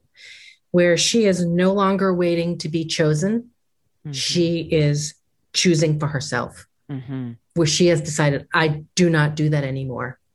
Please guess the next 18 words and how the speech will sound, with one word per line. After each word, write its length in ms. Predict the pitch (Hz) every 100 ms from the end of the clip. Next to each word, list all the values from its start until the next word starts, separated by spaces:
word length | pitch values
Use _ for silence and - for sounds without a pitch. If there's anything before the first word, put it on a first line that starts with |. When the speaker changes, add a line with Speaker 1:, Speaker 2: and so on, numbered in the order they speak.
| -
Speaker 1:
I 240 | 139 139
do 280 | 135 139 127
Speaker 2:
Mm-hmm. 120 | 117
Speaker 1:
this." 380 | 131 127 - - - - -
And 280 | 175 156 151
just 500 | 151 - 214 202 - -
in 220 | 226 190
the 280 | 165 151 151 - _ -
energy 680 | 226 220 190 151 156 151 151
of 260 | 147 -
that 280 | 151 160 180
shift, 920 | - - - - 196 - - - - - _ _ _
she's 360 | - - 180 151
created 640 | - - 196 220 226 156
this 120 | 156 -
whole 420 | - 196 202 202
new 260 | 196 196 -
avenue 680 | 170 196 175 147 143 151